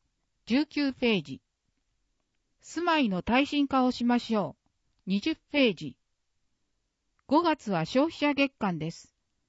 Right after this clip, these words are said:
一人で悩まず相談を、二十二ページ。一歳になったよ、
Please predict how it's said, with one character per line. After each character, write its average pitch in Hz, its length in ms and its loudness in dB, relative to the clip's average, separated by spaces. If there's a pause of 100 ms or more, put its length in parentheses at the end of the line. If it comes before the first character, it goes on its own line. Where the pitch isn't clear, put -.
一 - 260 -2
人 320 120 0
で 240 140 2
悩 220 280 2
ま 247 160 4
ず 160 140 -8
相 226 260 2
談 240 320 0
を、 208 140 -4 (640)
二 294 160 2
十 214 220 0
二 165 180 -6
ペ 254 220 2
ー 185 60 0
ジ。 - 200 -16 (1200)
一 294 140 0
歳 262 320 0
に 214 140 -2
な 240 100 2
っ 254 140 -4
た 175 100 -4
よ、 185 240 -4